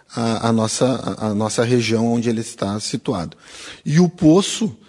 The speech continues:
se vier a, a haver algum infortúnio que nem esse tipo, né, de enchente, que oc-, ocorrido pela enchente,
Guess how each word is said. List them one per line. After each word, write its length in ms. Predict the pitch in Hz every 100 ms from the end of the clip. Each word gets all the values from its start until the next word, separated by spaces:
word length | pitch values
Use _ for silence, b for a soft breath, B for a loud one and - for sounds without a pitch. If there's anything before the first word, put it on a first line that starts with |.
| b
se 280 | - - 127
vier 260 | 110 123 135
a, 40 |
a 440 | 123 104 98 104 98
haver 200 | 104 110
algum 220 | 104 98
infortúnio 720 | - 107 98 117 120 107 90 - _ _ _
que 120 | 101
nem 160 | 98 101
esse 180 | - 107
tipo, 460 | - 117 110 - b b b _
né, 420 | 87 92 92 87 85
de 160 | 95
enchente, 520 | 104 101 110 117 -
que 80 | -
oc-, 240 | 92 - -
ocorrido 640 | 98 90 90 101 107 101
pela 180 | 98 95
enchente, 540 | 92 101 117 165 -